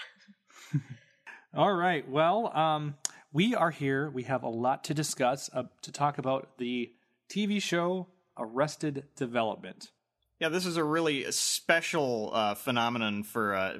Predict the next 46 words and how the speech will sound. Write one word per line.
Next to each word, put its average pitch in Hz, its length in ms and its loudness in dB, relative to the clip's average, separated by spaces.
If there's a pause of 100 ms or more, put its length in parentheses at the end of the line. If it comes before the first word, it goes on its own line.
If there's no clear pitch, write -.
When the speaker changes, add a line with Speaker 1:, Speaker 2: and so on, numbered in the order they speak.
Speaker 2:
for 120 120 -6
network 101 380 -4
T 107 160 -4
V, 95 220 -2
I 95 160 -2
think. 95 420 -8
Um, 90 460 -6
it's, 101 520 -6
uh, 92 360 -2 (400)
well, 147 240 2
well, 143 320 2
we 151 120 2
actually 151 340 0
have, 131 360 0
uh, 123 180 2
one 123 180 -2
of 120 140 -4
the, 120 280 0
uh, 113 260 0
biggest 127 460 -2
fans. 123 400 0
I - 100 -10
guess 104 160 -6
I 104 80 0
don't 98 120 -2
wanna 98 140 -2
put 104 140 -6
it 101 100 -6
that 107 140 4
way. 107 140 -2 (240)
We 180 60 4
actually 160 240 0
have 143 160 2
a 120 100 0
<laughs> - 0 -
huge 147 600 0
fan 104 480 0
of 101 260 -6
the 95 100 -4
show, 98 380 -2
uh, 95 500 -2
Nika 107 300 -4
Howard, 98 520 -4
in 113 220 -2
Nika 101 260 -6
Howard, 98 440 -4